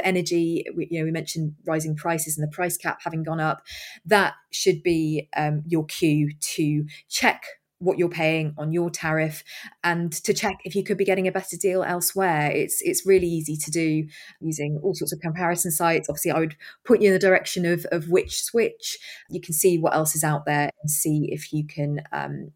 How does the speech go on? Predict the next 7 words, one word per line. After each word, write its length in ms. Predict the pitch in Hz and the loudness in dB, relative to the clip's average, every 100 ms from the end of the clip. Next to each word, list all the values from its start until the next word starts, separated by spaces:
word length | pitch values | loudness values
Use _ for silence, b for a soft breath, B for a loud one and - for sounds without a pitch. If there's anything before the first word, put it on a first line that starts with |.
| - | -4
slash 540 | - 156 151 - - - | 0 0 -2 -8 -10 -6
that, 200 | 143 - - | -6 -6 -6
that 260 | 147 - - | -6 -4 0
bill, 340 | 143 139 139 - | 0 0 -6 -6
uh, 200 | 147 147 143 | -4 -4 -4
relatively 420 | 156 151 147 147 | -4 -4 -4 -2
easily. 500 | 147 147 135 139 | -2 -2 -6 -8